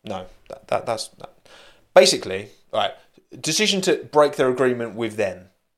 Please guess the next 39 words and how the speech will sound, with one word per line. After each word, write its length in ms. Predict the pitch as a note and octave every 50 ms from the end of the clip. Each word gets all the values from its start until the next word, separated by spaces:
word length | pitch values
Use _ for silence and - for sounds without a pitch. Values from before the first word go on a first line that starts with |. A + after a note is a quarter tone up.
| _ _ _ -
and 220 | C3+ C#3 C3 A#2
McLaren, 400 | G#2 F#2 - - E2+ E2+ - G#2 G#2 _ _
both. 380 | - A2 F#2 - - - - - - - - - - - -
Uh, 80 | - B2+
"Together 280 | B2+ - D3 F3 F#3 F#3+
we 120 | F#3 E3+
had 100 | D3+ C3+
built 180 | E3 D#3 C#3+ B2
a 40 |
relationship 480 | B2+ C3 C3+ B2+ - A#2+ - B2+ - -
that 120 | - A#2
we 80 | F#2 C3
thought 460 | B2+ - - - A3 B3 A3+ - -
went 300 | - C3+ C#3 C#3 C3 -
beyond 340 | A2+ B2 B2 B2 B2+ B2 A#2 -
any 200 | - C#3 D#3+ E3+
contractual 540 | E3 - C#3 B2+ - - D3+ - - - B2+
obligation 640 | A2+ - - - C3+ C#3 C3+ C3 - C3+ B2+ B2+ - -
and 120 | - A2 -
culminated 540 | - - E3+ F3+ F3+ E3 D#3+ D#3 B2+ C3+ B2+
in 140 | A#2+ A#2
winning 260 | A#2 C3 C#3+ C#3+ C#3 C3
the 80 | B2+
twenty 240 | B2 - - C3 B2+
twenty-one 420 | B2 - A#2+ A2+ A2 A2 A2 A2
IndyCar 440 | A#2 B2+ C3 C3 B2 - C3 A#2+ A#2+
crown 300 | - B2+ B2 A#2+ A#2+ A#2 - - - - -
and 80 | - G#2+
tracing 560 | - - - C#3+ C#3+ D#3 D3 - - D3+ C#3+
a 80 | F#2+ A2
path 480 | - - - A2+ G#2 G2+ G#2 G2+ -
to 160 | - - - -
F 260 | A#2+ B2 - - -
one 200 | - A2 G#2+ G#2+
opportunities." 840 | - G#2+ - - F#2 - - A#2+ A2+ A2+ - G2 G2+ G2 - - - - - - - _ -
Now 100 | G2+ G#2
that's 220 | A2+ A#2+ - -
interesting. 560 | G#2+ G2+ F#2+ - - - - - - - - _ _ - - - - - - - - - - _ _ _ _ _ _ _ _
So, 380 | - - C#3+ C#3 C#3 B2+ -